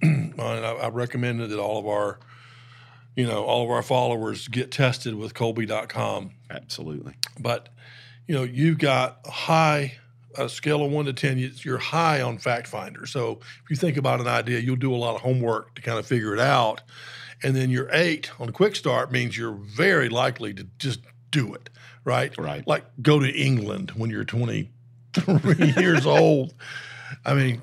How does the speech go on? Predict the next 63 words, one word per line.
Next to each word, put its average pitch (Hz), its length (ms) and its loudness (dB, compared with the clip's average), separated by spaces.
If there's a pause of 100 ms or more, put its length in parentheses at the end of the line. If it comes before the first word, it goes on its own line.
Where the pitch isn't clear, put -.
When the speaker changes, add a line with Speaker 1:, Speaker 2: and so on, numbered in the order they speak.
Speaker 1:
crazy, 190 640 0
crazy. 160 440 2
That's 127 180 2
a 131 40 0
high 147 220 6
Quick 143 240 2
Start. 127 300 6
Your 120 140 0
follow-through's 151 600 2
a 107 60 -10
two, 240 460 0 (460)
which 139 180 0
means 143 400 2 (100)
it's 127 160 -8
not, 135 240 0
it's 127 300 -6
not 123 200 0
natural 147 360 0
for - 160 -10
you. 101 140 -10
It's 107 120 -14
very 214 220 4
natural 160 580 0 (220)
to 123 80 -6
go 127 160 2
and 123 100 -2
get 127 80 0
on 123 140 0
a - 20 -12
plane 127 240 0
and 117 100 -2
go. 143 300 2 (420)
Speaker 2:
Right. 190 300 -2
Speaker 1:
But 156 120 4
not 240 200 4
natural 151 400 4
for 135 140 0
you 127 380 2 (320)
to - 60 -8
do 139 280 6
all 135 280 6
the, 120 160 2
like, 110 240 0
"I've 110 120 0
gotta 120 240 2
do 113 160 2
this, 123 320 2
I - 20 -4
gotta 104 180 -4
check - 300 -4
the 107 80 -4
visa, 120 400 2
I 110 140 4
gotta 104 240 -2
do 107 240 -2
whatever, 123 480 2
I've 101 100 -2
gotta 104 220 -2
get 113 240 -6
my - 60 0
Speaker 2:
Gotta 165 80 -4
do - 40 -8
Speaker 1:
plan 135 120 4